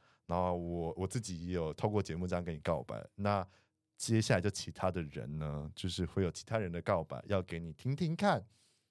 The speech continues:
目前我，我能力范围中，我已经收集到五个。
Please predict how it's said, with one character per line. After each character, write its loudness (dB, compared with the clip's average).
目 -2
前 -4
我， -2
我 8
能 4
力 4
范 4
围 2
中， 2
我 0
已 -6
经 -2
收 2
集 -2
到 2
五 -6
个。 -2